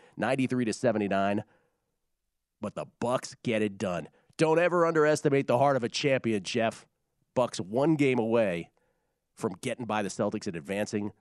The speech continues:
to their second consecutive conference final. You know how we said after Game Four,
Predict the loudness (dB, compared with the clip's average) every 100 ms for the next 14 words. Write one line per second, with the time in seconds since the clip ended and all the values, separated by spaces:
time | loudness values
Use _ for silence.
0 | -10 -8 -4 -6 -4 -10 -8 -6 -4 -4
1 | -8 -8 -18 _ _ _ _ _ _ -6
2 | -2 -2 -4 -4 -2 -2 -6 _ _ _
3 | _ _ _ -2 0 0 0 0 -2 -4
4 | -2 0 0 -2 -2 0 -2